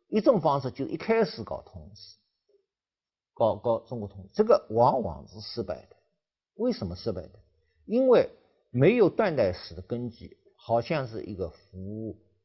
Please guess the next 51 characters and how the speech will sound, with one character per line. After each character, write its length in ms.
浮 240
萍 360
在 120
上 320
面 100
啊。 80
呃， 120
特 160
别 140
是， 240
呃， 180
比 160
较 160
明 240
显 220
的 160
就 100
是， 80
呃， 80
搞 300
思 200
想 280
史 240
的 120
一 60
些， 220
比 120
如 140
啊， 240
侯 240
爱 100
庐 160
先 240
生， 220
他 140
可 160
能， 80
大 120
家 120
可 160
能 140
知 180
道 80
啊， 100
侯 260
爱 40
庐 140
先 180
生 100
啊， 100
他 640